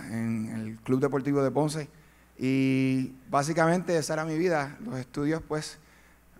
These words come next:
me gustaban, pero no, no, no tanto como el deporte. Y, pues, después de eso, eh, seguí cre-, seguí envuelto en muchos, en muchos tipos de deportes y me encuentro con el fútbol americano aquí en una liga pequeñita que empezó,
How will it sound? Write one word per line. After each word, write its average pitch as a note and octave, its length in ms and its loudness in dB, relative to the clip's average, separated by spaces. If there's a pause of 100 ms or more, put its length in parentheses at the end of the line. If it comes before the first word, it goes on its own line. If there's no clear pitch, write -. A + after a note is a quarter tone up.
me C#3+ 280 0
gustaban, F3+ 540 6
pero C#3+ 220 6
no, C#3+ 340 2
no, C#3+ 200 2
no C#3 300 0
tanto D#3 260 2
como C#3+ 140 2
el C#3 60 6
deporte. B2 460 2 (540)
Y, C#3 840 8
pues, G3+ 360 0
después F3+ 280 4
de F#3 100 8
eso, F3+ 720 10 (100)
eh, - 540 0
seguí D3 260 2
cre-, F3 240 2
seguí D#3+ 720 6
envuelto D3 380 6
en D#3+ 80 6
muchos, E3 300 2 (100)
en C#3 80 2
muchos D#3+ 520 4
tipos D#3+ 260 2
de E3 60 6
deportes D#3+ 540 2
y C3 420 2 (520)
me C3+ 120 6
encuentro C#3+ 460 6
con D#3 120 2
el C#3+ 60 2
fútbol C#3 300 4
americano D3+ 500 4
aquí D3+ 160 0
en D#3+ 100 0
una C#3+ 180 2
liga D3 280 2
pequeñita D3+ 440 -2
que C#3 60 -2
empezó, B2+ 1080 4